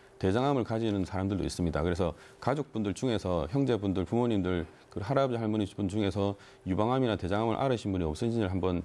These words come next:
<clears throat> 찾아보시는 것도 도움이 되실 것 같고요. 그리고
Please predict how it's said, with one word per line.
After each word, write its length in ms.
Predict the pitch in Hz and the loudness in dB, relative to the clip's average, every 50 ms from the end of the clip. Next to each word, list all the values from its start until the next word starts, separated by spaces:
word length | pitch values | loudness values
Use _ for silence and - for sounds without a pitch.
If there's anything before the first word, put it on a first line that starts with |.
| - - - | -4 0 2
<clears throat> 200 | 165 151 - - | 2 2 2 0
찾아보시는 520 | - - 143 139 127 123 120 - 127 120 | -4 -4 -2 0 0 0 0 0 0 0
것도 160 | 101 87 - | 0 -2 -2
도움이 220 | - 120 120 113 95 | -2 0 0 2 2
되실 240 | 80 78 - - 104 | 0 -2 -2 -4 -4
것 80 | - | -2
같고요. 560 | 82 85 85 82 - 90 80 78 73 78 98 127 - - - - - - - - - - - - | -2 -2 -2 -2 -2 0 0 2 2 0 -2 -4 -8 -14 -20 -18 -16 -16 -16 -10 -8 -8 -8 -2
그리고 420 | - - 101 107 92 95 90 85 | 0 2 2 4 4 4 4 2